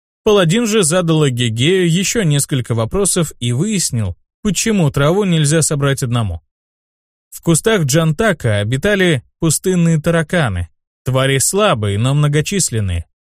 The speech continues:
Урона нам нанести они не могли из-за низких уровней.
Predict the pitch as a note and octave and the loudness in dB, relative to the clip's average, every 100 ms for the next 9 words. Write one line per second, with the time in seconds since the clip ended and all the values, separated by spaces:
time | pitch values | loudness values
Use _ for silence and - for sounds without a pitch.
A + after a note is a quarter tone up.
0 | _ _ _ _ C3+ F3+ A#3+ G3+ F3 E3+ | _ _ _ _ 2 4 4 2 2 2
1 | D3+ D3 C#3+ G#3 D#3+ D3 D3 D3+ D#3 E3 | 4 2 2 0 2 2 4 4 2 2
2 | D#3+ F#2 - - C3+ B2+ C3 C#3 D3 - | 0 -2 -6 -6 -2 0 0 2 0 0
3 | D3 - D#3 G#2 F2+ E2+ | -2 0 0 -2 -4 -8